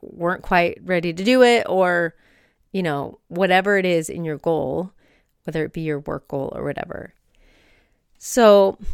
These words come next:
the other thing I wanted to point out is how important goals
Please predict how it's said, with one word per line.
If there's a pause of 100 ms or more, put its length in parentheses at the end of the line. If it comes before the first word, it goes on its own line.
(240)
the
other
thing
I
wanted
to
point
out
is (300)
how
important (120)
goals